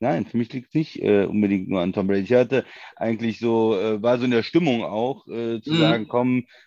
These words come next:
Speaker 1: äh, ist Brady und der ist alt und der ist schlecht und, und Rodgers schmeißt den auch noch
Speaker 2: Washed
Speaker 1: mit
Speaker 2: up.
Speaker 1: weg und die sind alle, die müssen alle in Rente gehen.“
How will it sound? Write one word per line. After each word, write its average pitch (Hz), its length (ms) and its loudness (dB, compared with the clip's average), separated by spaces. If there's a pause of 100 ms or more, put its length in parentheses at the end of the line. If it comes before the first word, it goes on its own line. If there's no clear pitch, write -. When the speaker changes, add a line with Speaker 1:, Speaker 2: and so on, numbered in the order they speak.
Speaker 1:
äh, 117 360 0
ist 113 240 -10
Brady 120 500 0
und 113 220 -2
der 117 160 0
ist 107 80 -8
alt 113 500 0
und 110 120 -4
der 117 160 0
ist - 80 -10
schlecht 110 440 -4
und, 117 160 -6
und 110 180 -4
Rodgers 113 460 0
schmeißt 113 260 -4
den 120 80 -2
auch 117 120 -2
noch 117 60 2
Speaker 2:
Washed 113 80 2
Speaker 1:
mit 107 120 -2
Speaker 2:
up. 113 100 2
Speaker 1:
weg 110 220 -2
und 107 180 -6
die 113 80 -4
sind 110 160 -2
alle, 110 440 -2 (280)
die 110 60 -6
müssen 113 200 -4
alle 113 140 -2
in 107 60 -2
Rente 107 320 -4
gehen.“ 113 280 -6